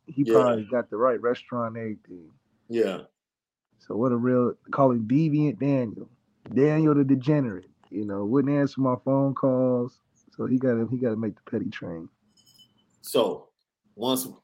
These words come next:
Speaker 2: uh, as always, we're brought to you and featuring Anora Whiskey. Go to anora whiskey dot com.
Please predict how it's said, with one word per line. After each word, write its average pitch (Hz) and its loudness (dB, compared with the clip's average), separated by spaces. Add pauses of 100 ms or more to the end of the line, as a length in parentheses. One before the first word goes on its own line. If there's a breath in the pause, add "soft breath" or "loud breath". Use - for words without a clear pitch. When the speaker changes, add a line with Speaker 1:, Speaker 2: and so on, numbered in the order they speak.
Speaker 2:
uh, 101 -6 (120)
as 127 2
always, 120 6
we're 110 2
brought 117 2
to 131 -6
you 120 -4
and 101 -6
featuring 117 -6
Anora 110 6
Whiskey. 110 -2
Go 101 -2
to 104 -6
anora 101 -2
whiskey 98 -2
dot 90 -4
com. 104 -6